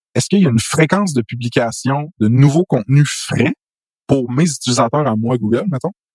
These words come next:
Si oui, ah, peut-être voir un petit bump là-dedans.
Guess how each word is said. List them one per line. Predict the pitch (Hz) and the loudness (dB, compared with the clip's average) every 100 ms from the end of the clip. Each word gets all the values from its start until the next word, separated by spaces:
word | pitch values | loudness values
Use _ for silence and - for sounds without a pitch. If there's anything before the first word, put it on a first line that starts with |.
| _ | _
Si | - - 202 | -10 -4 -2
oui, | 185 143 196 - - | 0 0 -2 -4 -6
ah, | 185 _ _ - | -6 _ _ -10
peut-être | 143 147 | -8 -6
voir | 131 | -6
un | 127 | -6
petit | - - | -10 -8
bump | 120 117 - | -8 -8 -12
là-dedans. | 98 - | -14 -14